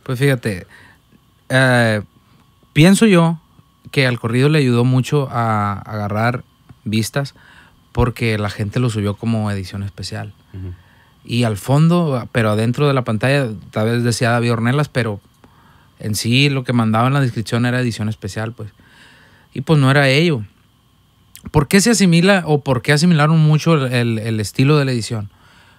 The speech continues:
Speaker 1: Porque, pues, yo soy fan de la edición.
Speaker 2: Ujú.
Speaker 1: O sea, y soy fan macizo. Y también de Tucanes, de todo ese, de ese estilo de grupo, ¿no?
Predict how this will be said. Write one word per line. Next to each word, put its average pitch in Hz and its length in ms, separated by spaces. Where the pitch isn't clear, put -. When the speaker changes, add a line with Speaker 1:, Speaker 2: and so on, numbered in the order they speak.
Speaker 1:
Porque, - 280
pues, 95 180
yo 98 140
soy 120 200
fan - 280
de 147 80
la 135 100
edición. 92 460
Speaker 2:
Ujú. 98 200
Speaker 1:
O - 40
sea, 113 200
y 110 140
soy 107 220
fan 120 260
macizo. 135 640
Y 110 120
también 107 320
de 139 100
Tucanes, 120 760
de 113 100
todo 135 220
ese, 143 240
de 113 300
ese 117 420
estilo 120 400
de 113 80
grupo, 104 300
¿no? 123 140